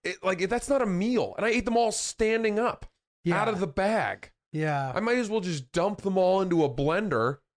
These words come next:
Speaker 1: and drink it.
Speaker 2: Oh, God. Is this a normal thing for you?
Speaker 1: It's become a normal thing.
Speaker 2: Yeah, it's not good, man.
Speaker 1: It's not very pleasant. I'm
Speaker 2: It's
Speaker 1: eating
Speaker 2: not.
Speaker 1: to get to that point of being kinda full. Now, it, you're eating, I'm eating the healthiest shit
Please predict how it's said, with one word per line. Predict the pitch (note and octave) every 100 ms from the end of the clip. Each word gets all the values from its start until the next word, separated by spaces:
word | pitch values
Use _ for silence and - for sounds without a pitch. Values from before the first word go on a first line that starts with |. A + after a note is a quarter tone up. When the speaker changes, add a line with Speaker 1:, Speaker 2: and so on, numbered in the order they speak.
| _ _
Speaker 1:
and | - D3+
drink | D#3 A#3+ E4+ -
it. | - D3+
Speaker 2:
Oh, | D3+ C#3
God. | - C#3 C#3 A2+
Is | - E3+
this | A3
a | A3+
normal | F3+ D#3+ D#3+ D3+
thing | D3 D3 E3+
for |
you? | F#3+ G#3+ B3 -
Speaker 1:
It's | G3+ -
become | G3 E3+ F3 F#3+ E3+
a |
normal | D#3 D3 C#3
thing. | C3 C3+ A2 C2 - _ _ _ _ _ _ _ _ _ _ _
Speaker 2:
Yeah, | C3+ C3
it's | B2 E3+
not | D3+
good, | D3+ D3+
man. | A#2
Speaker 1:
It's | A2+
not | E3+ F3
very | F3+ D3+
pleasant. | - D3 E3+ C3+ D#3+ - _ _ _ _ _ -
I'm | E3
Speaker 2:
It's | F3+
Speaker 1:
eating | G3 G#3 G3+ F3
Speaker 2:
not. | E3 -
Speaker 1:
to | E3
get | C3+ C3 E3 -
to | D3
that | C#3 C3
point | - D#3 D3+ -
of | A#2+ A2+ A2
being | C3+ C3 B2
kinda | - D3+ D3 C3 B2
full. | - D3+ G#2 - _ _ _ _ _ _ _ _
Now, | - C#3 - D3
it, | D#3+
you're | F3+ F3 F3
eating, | G#3 F3
I'm | E3+ F#3
eating | F#3 C#3+
the | A#2+
healthiest | D3+ C#3+ B2+ G#2+
shit | - C3